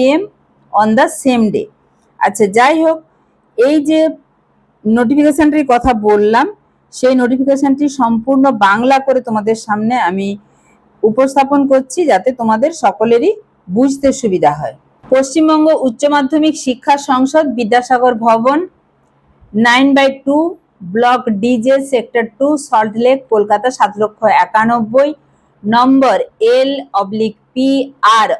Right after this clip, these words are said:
অবলিক ফাইভ সেভেন ওয়ান অবলিক টু জিরো টু ফাইভ। তারিখ, আজকের তারিখ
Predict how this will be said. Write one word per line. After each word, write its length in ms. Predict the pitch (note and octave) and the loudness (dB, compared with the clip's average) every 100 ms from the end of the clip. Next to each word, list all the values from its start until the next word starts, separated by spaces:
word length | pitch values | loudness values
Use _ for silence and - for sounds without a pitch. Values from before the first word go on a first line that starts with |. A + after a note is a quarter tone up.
| - F#3+ | -2 -2
অবলিক 400 | G#3 B3 C4 D4 _ _ _ _ _ _ _ | -2 -4 -2 -4 _ _ _ _ _ _ _
ফাইভ 240 | A#3+ B3 C#4+ C4+ | -2 0 0 -2
সেভেন 260 | D4 C4+ C#4 C#4 A#3+ | -2 0 0 -2 -2
ওয়ান 260 | A#3+ C4+ D4+ D4 - F#3 | 0 0 0 -4 -2 0
অবলিক 340 | G3+ A3+ C#4+ D#4 _ | 0 0 -2 -4 _
টু 100 | - D4+ D#4 A#3 | -2 2 2 2
জিরো 200 | B3 A#3+ A3+ | 2 2 0
টু 100 | - C4+ B3+ - | -2 -2 -2 -2
ফাইভ। 280 | C4 B3 D#3 C#3 _ _ _ _ _ | 0 0 -2 -10 _ _ _ _ _
তারিখ, 340 | A3+ A#3 C#4 D4+ - | 0 2 0 -2 -2
আজকের 320 | A3+ G#3 C4+ C4+ C4 | -2 -2 -2 -2 -2
তারিখ 280 | B3 C#4+ | 0 0